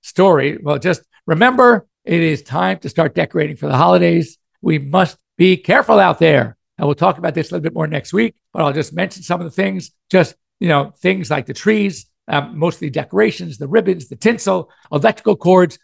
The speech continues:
All these are potential hazards for our pets. The lights of, of, uh, candles, cats are very intrigued by a flickering light, so they, they wanna touch them.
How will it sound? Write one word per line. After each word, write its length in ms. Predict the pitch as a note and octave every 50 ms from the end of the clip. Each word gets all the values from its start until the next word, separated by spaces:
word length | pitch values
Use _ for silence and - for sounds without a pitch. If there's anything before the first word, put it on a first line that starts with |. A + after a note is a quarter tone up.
| _ _ -
All 220 | - E3+ G3 -
these 360 | E3 F3+ F3+ F3+ E3+ B2 C3+ - -
are 120 | D3+ C#3
potential 600 | C3 - C#3 _ - G3 G3 E3 - F3 D#3 - _ _
hazards 500 | _ - E3 F3 D#3+ B2+ D#3+ D#3+ C3 - _ _ _ _
for 140 | - F3+ -
our 140 | - - -
pets. 440 | - C#3 G3 G#3+ - - - - _ -
The 80 | E3 D3+
lights 380 | C#3+ D#3+ F#3 G3+ F#3 - -
of, 180 | E3+ D3 B2+ -
of, 300 | - - D3 C#3+ C#3 C3
uh, 140 | C3+ C3+ C3+ C3+
candles, 600 | - E3+ G#3+ A3 A3 G#3 D3 - - - - _ _ _
cats 340 | - E3 F3+ F3 - - _ -
are 160 | D#3 D3 A#2+
very 280 | G#2 A#2 C#3 D#3+ F3+ F3+
intrigued 360 | D3 - - F#3 G3 F3+ E3
by 140 | F3+ F3 F3
a 60 | E3
flickering 420 | - - G#3+ - - G3+ G#3 G#3+
light, 300 | A#3+ A#3 G#3+ F#3+ G3 _ _
so 240 | - - D3+ D3 C#3
they, 220 | C3+ D3 D#3 D3
they 160 | C#3 D3 C#3+
wanna 200 | C3+ C3+ C3 A#2
touch 240 | - - G3 G#3 -
them. 220 | F#3 F#3+ F#3 F#3